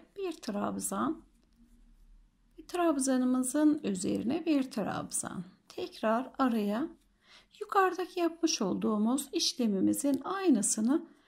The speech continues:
tekrar edelim. Şöyle iplerimizi de gizleyelim.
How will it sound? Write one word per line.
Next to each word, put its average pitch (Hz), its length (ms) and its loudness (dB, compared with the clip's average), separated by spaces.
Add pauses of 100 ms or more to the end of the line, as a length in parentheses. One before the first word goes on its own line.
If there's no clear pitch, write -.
(280)
tekrar 220 440 0
edelim. 208 400 -2
Şöyle 226 420 -2
iplerimizi 202 720 -4
de 311 160 -2 (760)
gizleyelim. 254 760 0